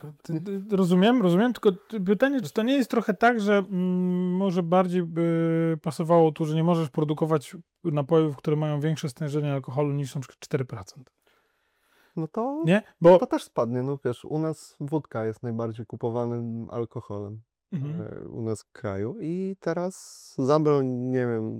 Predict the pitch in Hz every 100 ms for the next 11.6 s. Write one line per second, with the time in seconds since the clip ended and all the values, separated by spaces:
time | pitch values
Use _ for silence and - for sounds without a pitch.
0 | - - 123 123 117 131 131 135 151 175
1 | 170 170 - _ 135 127 127 123 127 -
2 | _ _ _ _ _ _ _ _ 120 123
3 | 131 - 135 131 127 120 135 120 120 139
4 | - 143 139 135 - - 127 127 - -
5 | 127 123 127 - - 113 - - 92 -
6 | 110 - _ _ _ _ _ _ _ _
7 | _ _ _ _ _ _ _ - 214 214
8 | 151 135 120 - 147 156 170 185 165 139
9 | 147 156 156 135 123 131 - 135 127 117
10 | 107 101 - _ _ _ - 196 - 269
11 | - 202 175 131 120